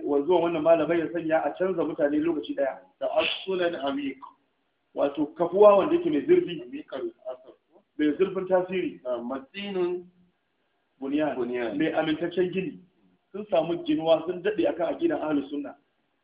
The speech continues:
Speaker 1: To yana da wuya a iya canza su lokaci ɗaya.
Speaker 2: Wa min al-qadaya al-muslim laha.
Speaker 1: Daga cikin ainihin al-qadaya al-musallam laha.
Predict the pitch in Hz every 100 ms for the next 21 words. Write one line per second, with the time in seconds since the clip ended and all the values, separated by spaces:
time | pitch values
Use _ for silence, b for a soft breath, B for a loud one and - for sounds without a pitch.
0 | _ 285 359 - 302 285 175 - 170 165
1 | 165 156 143 151 156 139 131 131 - _
2 | _ _ _ _ 127 170 208 196 185 160
3 | 160 185 190 185 165 160 180 - 175 156
4 | 139 143 127 107 _ _ _ _ _ _
5 | 151 156 - 214 208 208 208 208 214 156
6 | 151 151 175 180 160 147 143 180 175 151
7 | 147 151 131